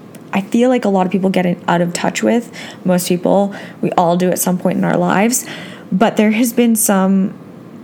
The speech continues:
very similar messages that have been coming through. So I've had a ton of women, mothers, medicine women, healers, a lot of the feminine coming through. And I would say, yeah, like I said, lots of the messages that have been coming through are so similar.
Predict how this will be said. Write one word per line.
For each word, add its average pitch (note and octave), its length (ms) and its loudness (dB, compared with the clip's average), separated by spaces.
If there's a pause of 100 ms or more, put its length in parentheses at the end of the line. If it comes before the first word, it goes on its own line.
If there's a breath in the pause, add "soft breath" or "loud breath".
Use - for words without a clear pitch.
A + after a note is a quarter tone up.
(640)
very G#3+ 520 2
similar G#3 440 2
messages F#3+ 500 0
that - 80 0
have G3+ 160 -2
been F3+ 160 0
coming F3 300 0
through. F3 300 0
So G3 180 -2
I've G3 180 2
had F#3 560 0
a F#3 100 0 (200)
ton G#3+ 320 2
of G#3+ 120 2
women, G3 540 2
mothers, F3 480 2
medicine F#3+ 300 0
women, F#3+ 320 2
healers, F#3+ 580 0 (540 loud breath)
a F#3+ 60 2
lot F#3 200 2
of F#3+ 120 0
the F#3+ 60 0
feminine G3 680 2
coming G3 400 2
through. F#3+ 520 0 (680 loud breath)
And G#3 500 4 (640)
I G#3+ 80 2
would A3 160 2
say, - 100 2
yeah, C4+ 300 2
like G3+ 180 0
I - 20 -2
said, G3 280 0
lots G#3+ 240 2
of - 20 2
the C4 80 2
messages G#3+ 480 0
that G#3 60 2
have F#3+ 80 2
been G3+ 100 2
coming F#3+ 220 0
through F#3 160 2
are F#3+ 40 0
so F#3+ 480 0
similar. F#3+ 580 0